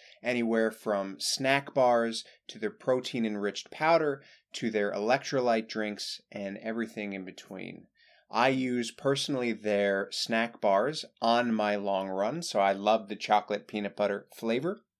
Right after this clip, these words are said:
And I'll have about half of those bars maybe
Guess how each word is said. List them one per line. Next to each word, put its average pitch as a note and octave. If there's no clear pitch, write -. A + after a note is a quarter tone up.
And D3
I'll D3+
have F#3+
about F3
half E3
of D#3
those C#3+
bars C3+
maybe B2+